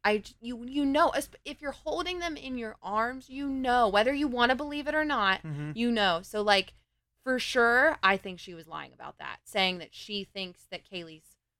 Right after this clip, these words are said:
Speaker 1: okay. I don't think that she thinks she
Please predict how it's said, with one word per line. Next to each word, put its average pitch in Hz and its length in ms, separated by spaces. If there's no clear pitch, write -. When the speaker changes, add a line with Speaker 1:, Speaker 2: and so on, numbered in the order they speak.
Speaker 1:
okay. 180 420
I 208 120
don't 214 280
think 214 280
that 180 260
she 196 160
thinks 175 260
she 254 340